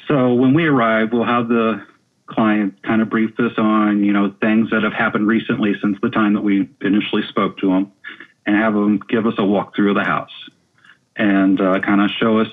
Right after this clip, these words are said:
the lay of the land, where everything is. And then, uh, we'll decide where to place our cameras.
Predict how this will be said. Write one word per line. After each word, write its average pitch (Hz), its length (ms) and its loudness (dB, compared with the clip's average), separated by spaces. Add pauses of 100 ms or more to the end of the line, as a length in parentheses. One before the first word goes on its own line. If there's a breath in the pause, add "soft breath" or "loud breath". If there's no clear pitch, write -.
the 117 60 0
lay 110 140 2
of 117 60 2
the 120 80 2
land, 107 380 2
where 101 120 0
everything 107 440 0
is. 98 280 2 (1600)
And 101 460 0
then, 113 380 2 (120)
uh, 104 480 0 (720)
we'll 101 140 0
decide 101 500 0
where 104 300 0 (180)
to 101 300 2 (100)
place 101 220 -2
our 127 100 -2
cameras. 98 420 -2